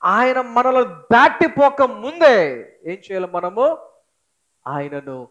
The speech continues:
చేరే వారిలాగా ఉందాం. కొద్ది మాటలు దేవుడు మన వెనుకడిలో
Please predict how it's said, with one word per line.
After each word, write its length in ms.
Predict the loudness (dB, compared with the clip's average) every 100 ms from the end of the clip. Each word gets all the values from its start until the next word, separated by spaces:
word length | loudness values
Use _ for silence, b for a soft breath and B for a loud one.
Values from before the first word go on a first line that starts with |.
| _ _ _
చేరే 400 | -8 -4 -2 -2
వారిలాగా 580 | -6 -8 -8 -8 -10 -10
ఉందాం. 300 | -16 -12 -14 -14 _ _ _
కొద్ది 240 | -16 -14 -12
మాటలు 400 | -12 -12 -14 -18
దేవుడు 320 | -14 -14 -14
మన 180 | -18 -18
వెనుకడిలో 720 | -16 -16 -16 -14 -12 -12